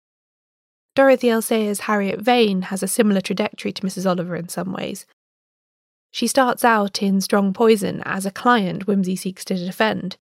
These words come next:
and then acts as his sidekick in Have His Carcass, before conducting most of an investigation by herself in Gaudy Night.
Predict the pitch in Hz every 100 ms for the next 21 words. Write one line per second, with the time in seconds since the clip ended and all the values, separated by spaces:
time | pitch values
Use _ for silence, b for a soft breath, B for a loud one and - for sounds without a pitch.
0 | _ 226 247 240 - - 226 196 202 -
1 | 214 208 202 196 202 - 196 190 190 196
2 | 185 - 208 202 - 190 - - _ _
3 | _ _ - 233 262 247 226 240 - 220
4 | 214 240 233 214 208 202 190 - 196 190
5 | 196 185 180 185 - 226 190 185 185 185
6 | 180 190 214 - -